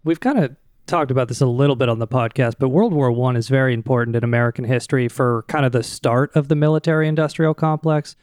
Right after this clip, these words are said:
We've talked about how most all the great American fortunes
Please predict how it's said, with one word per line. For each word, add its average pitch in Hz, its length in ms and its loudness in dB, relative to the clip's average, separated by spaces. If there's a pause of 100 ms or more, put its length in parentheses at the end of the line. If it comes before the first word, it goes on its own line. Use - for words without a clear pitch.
(300)
We've 139 100 2
talked 143 280 0
about 131 200 2
how 135 140 2
most 123 340 -2
all 127 120 0
the 123 100 -2
great 123 240 0
American 120 420 -2
fortunes 120 600 -4